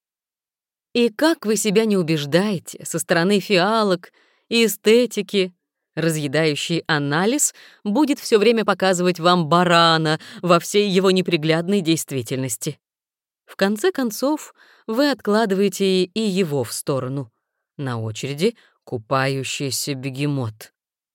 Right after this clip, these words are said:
Картинка вполне невинная и безобидная, но вдумайтесь в нее хорошенько, и вам станет неловко. Как-никак, хоть бегемот и животное, тем не менее художник —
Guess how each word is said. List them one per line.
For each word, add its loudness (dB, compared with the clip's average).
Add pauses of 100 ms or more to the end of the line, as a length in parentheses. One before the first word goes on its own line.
(440)
Картинка 0
вполне 0
невинная 0
и -2
безобидная, 0 (260)
но -2
вдумайтесь -2
в -2
нее 0
хорошенько, -2 (260)
и 4
вам 0
станет -2
неловко. -2 (440)
Как-никак, -4 (300)
хоть 2
бегемот 0
и 0
животное, -2 (200)
тем -2
не -2
менее 0
художник — -4